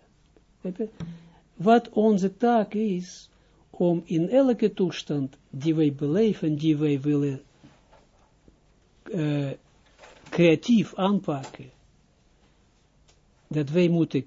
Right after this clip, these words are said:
kijken, zoeken in die toestand, waar is die eile van de hogere traptreden, en aanhechten daaraan. Duidelijk.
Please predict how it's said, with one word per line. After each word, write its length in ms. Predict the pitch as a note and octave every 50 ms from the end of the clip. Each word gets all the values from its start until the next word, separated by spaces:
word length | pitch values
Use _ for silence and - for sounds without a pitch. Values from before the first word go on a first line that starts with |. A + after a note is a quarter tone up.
| - _
kijken, 520 | - - A#3+ B3 A3+ G#3+ G#3+ - G3 G3 F#3
zoeken 680 | - - - - - C#4+ B3 - - A3 A3 G#3+ G#3+
in 220 | - F3 E3 E3
die 200 | D3+ D#3+ E3 D#3+
toestand, 640 | - - B3 G#3 - - - G#3 F#3+ F#3 F3+ - - _ _ - - _ _ _ _ _ _ _
waar 480 | - C#3+ D3+ G3 B3 C4 C4 C4 B3 A#3
is 220 | A3+ G#3+ G3+ F#3
die 280 | F3+ G3+ G3+ G3+ G3+ -
eile 600 | - A3 A3+ A3 G#3+ G#3 G3+ G3+ F#3+ F#3+ F3+ F3+ - -
van 360 | - - - F#3+ F3 F3+ E3+
de 120 | D#3+ E3
hogere 640 | D#3 C#3+ E3 F#3+ F#3+ F#3 - - F#3 F3 F3 E3+ E3
traptreden, 880 | - - D#3+ E3+ E3+ E3 - - - D#3 D#3 D3 C#3+ C#3 C3+ C3+ C3 -
en 300 | - F#3+ F#3 F3+ F3+ F3 - _
aanhechten 840 | - A#3+ B3+ B3 A#3 G3+ D#3 D3 F3 D#3+ - - - F3 D#3+ D#3
daaraan. 420 | D3+ D3+ C#3+ C#3+ C3+ C3+ C3 B2 - - _ _ _ - - _ _ _ _ _ _ _ _ _ _ _ _ _ _ _ _ _ _ _ _ _ - -
Duidelijk. 380 | E3+ F3 A3 A3+ A3 D3+ -